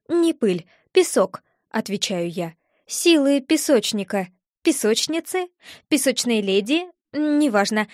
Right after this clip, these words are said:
ты поняла, о ком я». Моя помощница удивлённо вскидывает брови. «О!» Я пытаюсь стряхнуть пыль,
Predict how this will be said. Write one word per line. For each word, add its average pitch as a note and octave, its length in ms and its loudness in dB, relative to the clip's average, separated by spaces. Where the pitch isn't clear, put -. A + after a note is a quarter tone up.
ты D4+ 220 6
поняла, D4+ 500 0
о A3 160 -2
ком G3 240 0
я». G3 240 -2
Моя B3+ 300 2
помощница C#4 920 -2
удивлённо A#3+ 680 0
вскидывает A3 680 -2
брови. F#3 520 -2
«О!» D#4 340 6
Я D#4 200 2
пытаюсь C4+ 560 0
стряхнуть B3+ 760 -4
пыль, C#4+ 300 -2